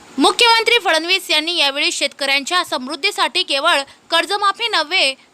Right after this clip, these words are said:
तर दीर्घकालीन उपाययोजना राबवण्यावर भर दिला. त्यांच्या मते शेतकऱ्यांचे आर्थिक स्थैर्य राखण्यासाठी सरकारने नवा दृष्टिकोन स्वीकारला पाहिजे. मुख्यमंत्री म्हणाले, "फक्त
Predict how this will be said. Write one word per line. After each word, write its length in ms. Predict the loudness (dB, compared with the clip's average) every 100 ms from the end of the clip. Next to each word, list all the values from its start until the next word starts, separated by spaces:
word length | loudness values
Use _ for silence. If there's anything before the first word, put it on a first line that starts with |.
| -4
तर 120 | -2
दीर्घकालीन 680 | 0 -2 0 0 2 0 -2
उपाययोजना 680 | -6 -2 0 0 -2 -2 0
राबवण्यावर 560 | 2 0 -2 0 0 0
भर 220 | -2 -4
दिला. 320 | -2 -2 -2 -4 -12 -20 -4
त्यांच्या 340 | -2 0 2
मते 260 | 2 2 0
शेतकऱ्यांचे 560 | 0 -4 -2 -2 -2 -2
आर्थिक 360 | 0 -2 -6
स्थैर्य 340 | -6 -4 -2 -2
राखण्यासाठी 600 | -2 -4 -6 -4 -2 -2
सरकारने 520 | -2 -2 -2 0 0
नवा 280 | 0 2 0
दृष्टिकोन 540 | 0 -6 -6 -2 -2
स्वीकारला 440 | -2 -4 -2 0 0
पाहिजे. 380 | 0 0 0 -2 -6 -20 -20 -10 -2
मुख्यमंत्री 540 | 0 2 2 4 2
म्हणाले, 380 | 2 2 2 0
"फक्त 280 | -2 -4